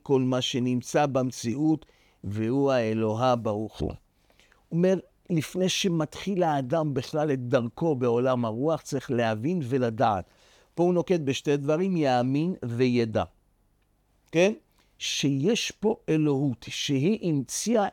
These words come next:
את כל המציאות שאנחנו חיים בה. ועוד צריך שידע שהמצוי הזה יתברך שמו,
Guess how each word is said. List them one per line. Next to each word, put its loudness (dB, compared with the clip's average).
את -8
כל 0
המציאות -4
שאנחנו -2
חיים -2
בה. -12
ועוד 2
צריך 0
שידע 4
שהמצוי 0
הזה 2
יתברך 2
שמו, 0